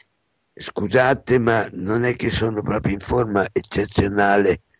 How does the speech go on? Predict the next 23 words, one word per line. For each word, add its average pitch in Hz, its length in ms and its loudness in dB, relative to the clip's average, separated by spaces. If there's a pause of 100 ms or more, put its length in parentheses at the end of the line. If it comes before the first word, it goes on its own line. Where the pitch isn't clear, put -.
(300)
dal 98 240 -2
punto 120 400 -2
di 95 100 -6
vista 123 360 0
bronchitico. 110 840 -4 (1000)
Stiamo, 147 680 2
eh, 120 420 2
c'è 156 180 4
una 143 160 4
situazione 147 840 0 (380)
in 135 180 0
cui 160 280 4
questi 151 600 0
che - 140 -2
io, 123 500 2 (760)
eh, - 380 -4
che 104 120 2
a 107 40 4
me 127 200 2
ricordano 113 640 0
tanto 113 400 -2
i 107 80 -2
puffi, 131 680 0